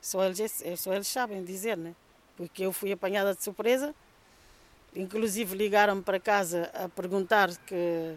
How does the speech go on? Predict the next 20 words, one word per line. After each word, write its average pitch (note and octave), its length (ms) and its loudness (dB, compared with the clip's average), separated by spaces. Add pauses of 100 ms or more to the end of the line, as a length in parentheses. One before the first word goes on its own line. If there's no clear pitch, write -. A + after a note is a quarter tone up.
(160)
iam G3 200 -2
colocar G3 380 0
uma, F3+ 480 0 (1120)
uma F#3+ 200 0
coroa G3+ 340 4
de, F3+ 180 -8
de F3+ 140 -6
flores G#3 380 2
na, F3 240 2
nessa F#3 320 0
porta, C#4 500 6 (340)
onde F3+ 220 -4
ele F3 80 0
foi F3+ 220 0
assassinado, G3 580 0 (640)
se C#4 500 4
famílias C4+ 640 4
queriam, C4 720 2 (160)
queriam B3 580 2
participar. A#3+ 520 0